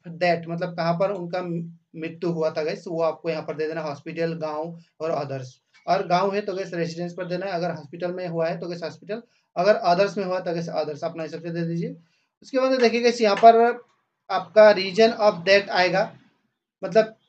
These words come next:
किस वजह से उनका death हुआ था, मतलब मृत्यु हुआ था उनका। देखिए guys आपको लिख देना है due to,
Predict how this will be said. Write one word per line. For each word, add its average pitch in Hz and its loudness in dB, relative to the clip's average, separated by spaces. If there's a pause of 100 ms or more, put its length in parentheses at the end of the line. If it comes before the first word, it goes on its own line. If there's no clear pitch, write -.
(260)
किस 247 -2
वजह 208 6
से 220 2
उनका 202 0 (100)
death 185 2
हुआ 165 4
था, 151 -6
मतलब 160 -4 (580)
मृत्यु 170 -2
हुआ 170 2
था 160 -6
उनका। 147 -6 (440)
देखिए 233 4
guys 247 -2
आपको 202 0
लिख 208 -2
देना 202 0
है 202 2
due 190 -8
to, 208 -8